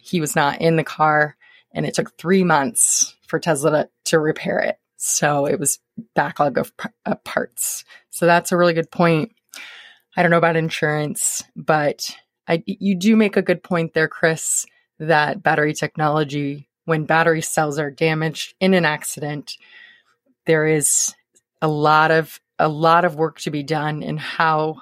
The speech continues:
those battery packs are transported from the accident scene to the recycling center and how that recycling process goes about. So it's still something that I, um, I definitely think it,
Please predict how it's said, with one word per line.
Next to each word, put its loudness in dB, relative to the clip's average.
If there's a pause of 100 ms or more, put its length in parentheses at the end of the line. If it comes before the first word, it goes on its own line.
(320)
those 2
battery 0
packs -4 (120)
are 0
transported 0
from -2
the 0
accident -2
scene -4 (440)
to 0
the 2
recycling 0
center -2 (260)
and 0
how 0
that 0
recycling 0
process -2
goes -2
about. -4
So -2 (880)
it's -2
still 2 (120)
something 2
that 4
I, 4
um, 0 (100)
I 0
definitely 0
think -2
it, 0